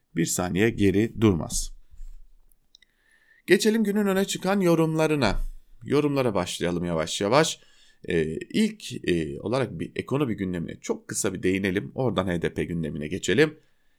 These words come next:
E, İbrahim Kahveci Karar Gazetesi'nde "Satarsan dövizi ödersin faizi" başlıklı bir yazı kaleme alıyor ve şunu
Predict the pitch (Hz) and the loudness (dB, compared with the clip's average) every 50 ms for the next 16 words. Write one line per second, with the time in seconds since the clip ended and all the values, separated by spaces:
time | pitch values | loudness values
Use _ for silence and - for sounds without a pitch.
0 | _ - 82 85 76 69 58 50 50 50 50 - - - - - 160 156 165 175 | _ -6 -2 -2 -2 -2 -2 -4 -6 -8 -8 -10 -10 -4 -2 0 2 4 4 4
1 | 170 170 160 160 170 175 170 165 165 156 117 - - - 107 117 139 151 139 131 | 4 2 0 2 2 2 2 2 2 2 0 0 -2 -4 0 2 2 4 4 2
2 | 107 95 90 85 - 82 - - 73 82 104 131 147 139 - - - 127 123 127 | 0 0 -2 -4 -4 -4 -4 -4 -2 0 0 0 0 0 -2 -4 -4 -2 0 0
3 | 170 170 170 170 156 127 110 107 101 98 98 101 113 139 175 185 170 - - 101 | 0 0 0 0 -2 0 2 2 2 2 0 0 0 2 2 2 2 0 -2 -2
4 | 110 123 147 156 156 - - 131 139 160 151 135 - - 104 107 113 113 113 120 | 2 2 2 2 2 0 0 -2 -2 -2 -4 -6 -2 0 2 4 4 2 2 4
5 | 131 120 85 - - 76 80 85 - - - - - - 139 160 156 - - _ | 4 4 2 2 -2 -6 -6 -4 -6 -8 -8 -6 0 2 2 2 2 -2 -8 _
6 | _ _ _ _ _ _ _ _ - 120 120 113 113 117 - 113 95 90 85 73 | _ _ _ _ _ _ _ _ -2 0 0 2 0 0 0 0 0 0 0 -2
7 | 71 80 82 92 113 135 147 139 131 131 131 - - - 107 110 117 107 90 - | -2 -2 -2 -2 -2 -2 -2 -2 -4 -6 -6 -6 -4 -2 0 2 2 0 0 -4
8 | - | -8